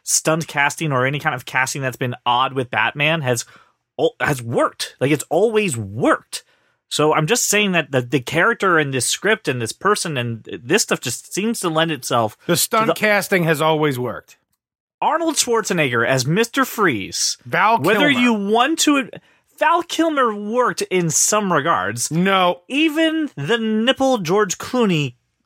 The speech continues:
Speaker 1: almost worked. It was closer than, than before.
Speaker 2: Like, I'll give you, I'll, I mean, obviously, I'll give you Heath Ledger 'cause holy shit, right?
Speaker 1: Right.
Speaker 2: This best villain ever. And I'll give you Danny DeVito.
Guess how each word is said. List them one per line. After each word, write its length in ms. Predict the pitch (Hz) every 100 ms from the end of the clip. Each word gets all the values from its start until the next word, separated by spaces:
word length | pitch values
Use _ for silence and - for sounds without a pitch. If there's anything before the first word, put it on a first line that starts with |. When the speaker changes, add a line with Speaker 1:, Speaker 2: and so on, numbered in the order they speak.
| _ _ -
Speaker 1:
almost 420 | 269 269 220 -
worked. 360 | 135 82 - -
It 60 |
was 140 | 185 170
closer 560 | - 269 269 262 269
than, 240 | 226 214 196
than 120 | 185
before. 520 | 170 - 131 87 - -
Speaker 2:
Like, 280 | 185 180 -
I'll 220 | 151 190
give 280 | 214 233 233
you, 400 | 214 208 202 190 -
I'll, 240 | 160 190
I 140 | 156 180
mean, 140 | 180
obviously, 480 | 160 196 190 - 175
I'll 120 | 165
give 140 | 160
you 100 | 147
Heath 200 | 127 143
Ledger 340 | 139 139 110 104
'cause 280 | - 107 -
holy 380 | - 143 110
shit, 420 | 104 - 135 92 -
right? 120 | 113 170
Speaker 1:
Right. 260 | 95 92
Speaker 2:
This 220 | 117 107 123 120 -
best 380 | 139 127 131 135
villain 320 | 135 127 107
ever. 280 | 131 98 - - - _ _
And 160 | - 180
I'll 120 | 175
give 260 | 147 185 180
you 120 | 196
Danny 360 | 156 180 170 170
DeVito. 580 | 147 143 135 87 71